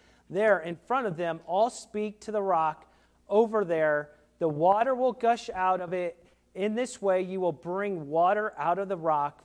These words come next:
for the people, for them and their animals to drink." It's Numbers twenty,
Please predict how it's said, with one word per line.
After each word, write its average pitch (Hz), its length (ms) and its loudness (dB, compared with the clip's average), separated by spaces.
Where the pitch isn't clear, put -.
for 175 200 -2
the 175 100 -6
people, 143 580 -12
for 170 240 -2
them 185 380 -6
and 156 200 -10
their 156 300 -4
animals 165 460 -10
to 170 120 -10
drink." 143 480 -16
It's - 140 -20
Numbers 147 500 -12
twenty, 147 460 -10